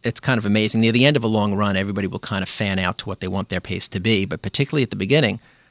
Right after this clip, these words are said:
slow runners, fast runners, medium runners, all kind of mingle at the beginning for that first mile or two while everybody's warming up anyway, and say hello and what's going on for the week and what are you doing next week and where are you traveling. And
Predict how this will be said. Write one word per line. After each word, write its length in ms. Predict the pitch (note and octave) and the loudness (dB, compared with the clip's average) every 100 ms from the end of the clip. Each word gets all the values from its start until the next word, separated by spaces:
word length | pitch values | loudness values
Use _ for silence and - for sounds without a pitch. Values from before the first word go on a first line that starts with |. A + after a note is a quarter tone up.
| _ _ | _ _
slow 300 | - - B2+ | -2 4 6
runners, 300 | B2 A#2 A#2 | 6 6 4
fast 320 | - G#2 G#2 | 4 2 0
runners, 280 | A2 G#2 G2+ | 0 -2 -2
medium 320 | G#2+ A2 G#2+ | -2 0 0
runners, 240 | G2+ G2 A#2 | 0 0 2
all 80 | C3 | 2
kind 180 | D3+ | 0
of 60 | D3 | 2
mingle 400 | A#2 A#2+ B2 A#2+ | 4 6 6 4
at 60 | A#2 | 2
the 60 | |
beginning 360 | B2 G#2+ G#2 G#2 | -2 0 0 0
for 80 | G2+ | 0
that 180 | G2 | -2
first 320 | - G#2 F#2+ A2 | 0 -2 -2 0
mile 320 | G2 G2+ G2 | 0 0 -2
or 60 | |
two 260 | F2+ - F#2+ | -4 -4 -4
while 180 | F#2+ F#2+ | -2 -4
everybody's 420 | F#2 F#2+ F#2+ - | -4 -4 -4 -2
warming 280 | G#2 F#2+ F#2 | -2 -2 -2
up 140 | - | 0
anyway, 420 | A2 G2+ F#2 F#2 F#2 | 0 0 0 0 -2
and 280 | F#2 G2 | -4 -6
say 240 | - G#2+ G#2 | -4 -2 -2
hello 440 | G#2+ G2 F#2 F#2+ | -2 -2 -2 -2
and 120 | F#2 | -2
what's 160 | F#2 - | -2 -2
going 240 | A#2 G#2 | -4 -2
on 160 | F#2 F2+ | -2 -2
for 140 | - | -4
the 100 | F#2+ | -6
week 340 | F2+ F#2+ F#2 - | -4 -2 -2 -4
and 100 | F#2 | -6
what 120 | G#2+ | -2
are 20 | |
you 80 | A#2 | -4
doing 260 | G#2+ G2+ F#2+ | -4 -6 -6
next 280 | F#2 - | -6 -8
week 160 | G2 F2+ | -10 -6
and 100 | F2+ | -4
where 80 | G2 | 0
are 40 | |
you 100 | G#2 | 0
traveling. 560 | - G2 G2+ G2 G2 F#2+ | 0 0 0 -2 -4 -2
And 160 | - | -4